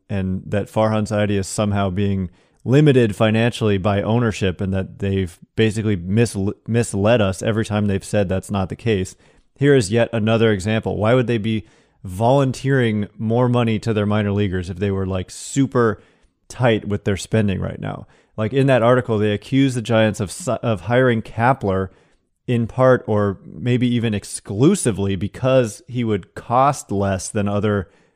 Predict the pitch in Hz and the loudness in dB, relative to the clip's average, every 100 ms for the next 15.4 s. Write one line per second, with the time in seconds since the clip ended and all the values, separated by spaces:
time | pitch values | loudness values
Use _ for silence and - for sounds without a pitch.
0 | _ _ _ 123 120 117 117 107 - 110 | _ _ _ -4 2 4 4 2 0 2
1 | 110 101 95 90 82 - 104 92 87 98 | 2 2 -2 -4 -6 -4 -2 -2 -4 -4
2 | 90 - - - 107 107 92 - - - | -4 -6 -10 -2 0 0 -2 -8 -14 -20
3 | - _ _ _ _ _ _ - 127 139 | -20 _ _ _ _ _ _ -2 0 2
4 | 147 143 135 113 - 147 151 123 135 131 | 2 4 4 2 0 -2 0 2 2 2
5 | - 113 113 110 107 104 98 - 113 110 | 4 4 4 2 4 4 2 0 2 2
6 | 92 87 95 98 104 110 110 90 104 - | 0 -4 -4 0 0 2 0 0 -4 -2
7 | - 123 117 - 98 95 98 98 95 101 | 2 4 2 0 -2 0 -2 -2 -4 -2
8 | 98 101 92 92 90 90 95 95 107 95 | -2 -2 -2 -2 -4 -4 -2 -4 -6 -6
9 | - 104 92 - _ _ _ _ _ 131 | 0 0 0 -10 _ _ _ _ _ 0
10 | 151 143 123 117 104 82 101 113 123 107 | 4 6 6 4 2 -2 2 4 4 0
11 | 120 120 107 95 107 107 104 107 98 101 | 0 0 0 2 4 6 4 0 0 0
12 | 98 90 92 92 92 87 - 123 - 104 | 0 0 -2 0 -2 -4 0 0 0 -4
13 | 87 107 - 98 107 104 95 95 98 95 | -2 -4 -4 -6 -2 0 0 -2 -2 2
14 | 147 156 117 101 98 95 - 104 - - | 2 4 4 2 0 0 -2 -2 -4 -2
15 | 165 156 123 - | 2 4 2 -4